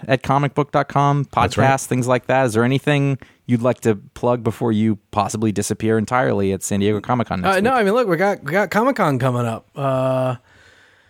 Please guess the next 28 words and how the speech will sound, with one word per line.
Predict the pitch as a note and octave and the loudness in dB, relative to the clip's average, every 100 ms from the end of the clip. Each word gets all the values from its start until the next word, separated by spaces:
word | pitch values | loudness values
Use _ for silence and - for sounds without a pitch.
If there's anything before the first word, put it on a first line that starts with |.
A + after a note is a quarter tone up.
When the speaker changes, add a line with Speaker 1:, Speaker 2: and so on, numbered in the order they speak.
| _ _ _ | _ _ _
Speaker 2:
I | - | -2
got, | G4 | 0
I | G#4 G4+ | 2 2
got | G#4 F4+ | 2 0
a, | C#4 | -2
a | |
decent, | - - C4 D#4 F4 E4+ F3+ | -4 -2 0 0 0 0 -2
decent | D4 F4 F#4 E4 | -2 -2 0 0
guest | E4 F4+ - | -2 -2 0
list. | D#4 - - - | 0 0 -4 -8
Folks | - - A3+ - | -12 -4 -2 -2
coming | - A3+ A#3 G#3 | -2 0 0 0
by. | G#3 A3 A#3 | 0 0 0
We're | A3 F#3 | 0 0
gonna | F3 E3 | 0 -2
be, | D3+ E3 | -2 0
uh, | D#3+ | 0
doing | D3+ F#3+ | 0 -2
a | F#3 | -2
studio. | - F#3+ G#3 G#3 | -2 -2 0 -2
It's | D#3 | -4
a | |
lot | C3+ C3+ D#3 E3+ | -4 -2 -2 -2
of | C#3+ | -2
interviews. | D#3+ F3+ E3 F3 G3 G#3 A3+ - - | -4 -4 -2 -2 0 0 -2 -6 -6
Uh, | D3 C#3 C#3 C3+ C3+ C3+ C3+ C3 | -4 -2 0 0 0 0 -2 -2
I'm | C#3 | -4
gonna | D3 E3 D#3+ | -2 0 2